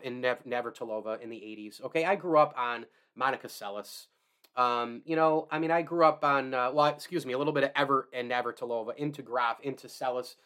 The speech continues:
you know, Arantxa Sanchez Vicario, all those players.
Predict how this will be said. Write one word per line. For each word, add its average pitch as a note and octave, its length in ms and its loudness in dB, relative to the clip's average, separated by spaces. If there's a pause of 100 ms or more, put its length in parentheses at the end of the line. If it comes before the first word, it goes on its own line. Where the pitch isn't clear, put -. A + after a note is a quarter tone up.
(260)
you B2+ 60 -8
know, B2+ 220 0
Arantxa C#3+ 440 0
Sanchez C#3 420 -2
Vicario, C3 520 2
all D3+ 160 6
those D3 160 0
players. B2+ 480 -2